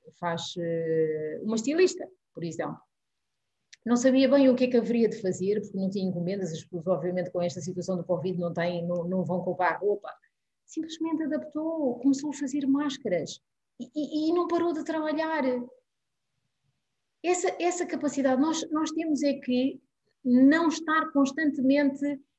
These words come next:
a focar naquilo que é o problema. Nós, quando nos focamos no problema, nunca mais saímos de lá,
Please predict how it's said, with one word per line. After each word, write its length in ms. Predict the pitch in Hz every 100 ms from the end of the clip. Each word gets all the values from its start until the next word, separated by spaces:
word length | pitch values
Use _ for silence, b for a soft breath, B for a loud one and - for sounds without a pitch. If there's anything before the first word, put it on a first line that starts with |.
| _
a 60 | 262
focar 600 | 254 269 262 277 277 277
naquilo 520 | 254 254 294 269 247
que 280 | - 233 262
é 80 | 285
o 200 | 262 202
problema. 760 | - 233 190 185 180 156 156 170
Nós, 180 | 233 247
quando 340 | - 339 349 311
nos 200 | 262 -
focamos 440 | 202 196 165 180
no 120 | 208
problema, 420 | 214 254 302 330
nunca 320 | 339 349 349 349
mais 240 | 349 330
saímos 300 | 339 339 330
de 80 | 370
lá, 160 | 403